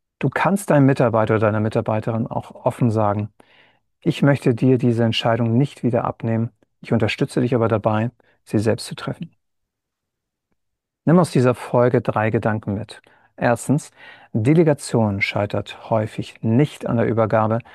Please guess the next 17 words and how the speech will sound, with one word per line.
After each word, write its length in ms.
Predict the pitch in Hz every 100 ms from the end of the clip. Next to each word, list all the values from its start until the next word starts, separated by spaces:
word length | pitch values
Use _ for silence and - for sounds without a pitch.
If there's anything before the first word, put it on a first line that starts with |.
| - _
sondern 300 | 107 101 98
daran, 320 | 104 110 120
dass 140 | 107
wir 80 | 107
die 80 | 104
Verantwortung 800 | - - 117 113 113 113 117 113
später 360 | - 113 117
wieder 160 | 107 110
zurücknehmen. 580 | - 113 - 131 135 143 - - - _ -
Zweitens, 880 | - 110 123 151 - 110 135 - _ _ _ _ _
anders 440 | - 156 147 135 -
ist 200 | - 151
nicht 160 | 143
automatisch 500 | 123 120 110 104 113
falsch. 440 | - 117 139 - - _ _ _
Und 180 | - 113
drittens, 540 | - 135 - 123 -